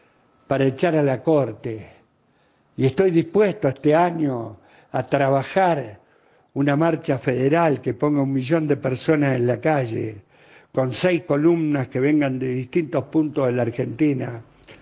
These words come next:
Porque, claro, con Alberto hay que tener una relación compleja.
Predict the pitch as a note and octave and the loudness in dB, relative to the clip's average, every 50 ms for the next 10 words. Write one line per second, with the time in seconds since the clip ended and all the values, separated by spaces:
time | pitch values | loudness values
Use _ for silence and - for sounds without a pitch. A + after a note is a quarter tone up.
0 | - - - - - - - - - _ _ _ _ _ _ _ _ _ _ _ | -20 -20 -20 -20 -20 -20 -20 -20 -20 _ _ _ _ _ _ _ _ _ _ _
1 | _ _ _ - - C3+ B2+ A#2+ A#2 C3+ C3 - A#3 B3+ A3 E3+ D3 B2 G#2+ B2+ | _ _ _ -8 -4 -4 -2 0 0 0 0 2 2 2 4 4 2 2 0 -2
2 | C3 B2+ B2+ C3+ C#3 D#3+ G3 B3+ - D#4+ D4+ C4+ G3+ D#3 C#3+ A#2+ D3 C#3 C#3+ C#3+ | -2 0 0 2 4 2 2 2 0 0 0 0 0 -2 -2 -2 -2 -2 -2 -2
3 | C#3 C#3 C3+ A#2+ B2 B2+ A#2+ A#2+ A#2+ A#2 - - D3+ B2+ A2+ - B2 B2 B2 C3 | -2 -4 -4 -4 -4 -4 -4 -4 -4 -4 -2 -2 -4 -2 -2 -4 -4 -4 -2 -4
4 | B3+ C#4 D#3 - - A#2+ A#2+ C3+ A#2+ - | -4 -4 -4 -4 -6 -6 -6 -6 -10 -12